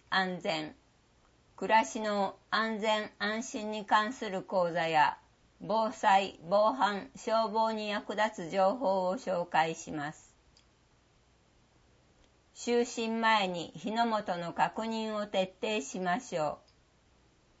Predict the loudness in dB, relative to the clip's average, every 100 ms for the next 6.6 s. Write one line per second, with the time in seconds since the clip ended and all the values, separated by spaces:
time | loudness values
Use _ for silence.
0 | _ _ -4 0 4 6 6 4 2 2
1 | 0 -2 -2 -6 -4 -2 -2 -4 -4 2
2 | 2 2 -6 0 6 6 6 6 6 6
3 | 0 -4 -2 -4 -6 -16 _ _ _ _
4 | _ _ _ _ 2 2 2 -4 -4 -4
5 | 2 2 2 0 -2 -2 -4 -2 0 0
6 | -2 2 2 4 -2